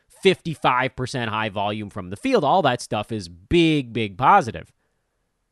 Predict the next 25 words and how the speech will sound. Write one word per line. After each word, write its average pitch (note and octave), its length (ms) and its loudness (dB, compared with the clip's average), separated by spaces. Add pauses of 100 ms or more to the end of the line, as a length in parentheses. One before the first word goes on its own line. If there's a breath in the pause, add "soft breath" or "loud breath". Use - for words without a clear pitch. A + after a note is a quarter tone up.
(280)
Three-pointers, F#3 640 0
no. C3 480 0
Assists B3 400 -2
were A#3+ 160 2
okay. B2+ 400 2
Steals E4 300 -2
and E4+ 80 -2
blocks D4 320 2
were G#3+ 100 -2
kind - 180 -4
of G3+ 120 -2
weirdly G3 400 -6
low F3 500 -2
for G#3 160 -2
Giannis G#3+ 380 -2
this A3 240 -6
year, G#3 260 -4 (460 soft breath)
and F3 180 0
that G#3 160 -2
does A#3+ 220 0
worry F#3 260 0
me C3 140 -6
a F#2+ 80 -8
little F2+ 200 -10
bit. F2 220 -12